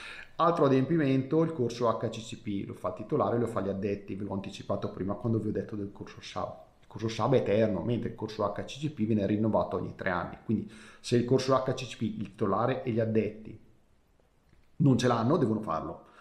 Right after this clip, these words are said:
Se ce l'hanno e l'hanno fatto più di tre anni prima, devono rifarlo. Il concetto è un po' questo. Oggi il corso viene fatto online, è molto, molto comodo perché non hai vincoli di orario, non hai spostamenti fisici. Se vuoi sentirti le lezioni alle tre di notte, te le senti alle tre di notte che nessuno ti dice niente,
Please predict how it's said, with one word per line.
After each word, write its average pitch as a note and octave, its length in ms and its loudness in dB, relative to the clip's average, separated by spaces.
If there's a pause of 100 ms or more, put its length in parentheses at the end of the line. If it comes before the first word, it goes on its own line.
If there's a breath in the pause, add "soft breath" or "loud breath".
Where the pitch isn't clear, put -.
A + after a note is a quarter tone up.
(520 loud breath)
Se - 420 -2
ce F#3 140 4
l'hanno C#3 520 2
e A#2 60 -8
l'hanno A#2+ 200 0
fatto B2 360 -2
più F#3+ 120 4
di D3+ 120 6
tre C#3 160 2
anni C3+ 240 2
prima, D3 600 2
devono G#2 380 0
rifarlo. F2+ 580 -6
Il A2+ 80 -10
concetto A2 440 -6
è - 20 -12
un - 80 -14
po' - 100 -14
questo. - 640 -20 (140)
Oggi A#2+ 240 4
il G2 60 -6
corso A2+ 320 0
viene G2+ 200 -6
fatto G#2+ 720 -8
online, A2+ 560 0
è - 40 -2
molto, A2+ 360 2
molto G#2+ 320 -2
comodo A2 420 0
perché G#2+ 400 -4
non F#2+ 160 -4
hai G2 120 -4
vincoli G2 420 -2
di G2+ 120 -2
orario, F#2 360 0
non F#2+ 140 -6
hai F#2 80 -6
spostamenti F#2 640 -10
fisici. G2+ 460 -4
Se - 140 -10
vuoi G2+ 120 -4
sentirti G2+ 440 -4
le G#2+ 100 -6
lezioni G#2 300 -2
alle F#2+ 100 0
tre G2 160 0
di F#2+ 100 0
notte, G#2 260 2
te - 80 -12
le - 80 -4
senti A#2 220 0
alle - 100 -2
tre - 180 -2
di G2+ 80 0
notte A2 300 0
che - 80 -10
nessuno G2+ 320 -4
ti - 120 -10
dice G2 280 0
niente, C3 480 4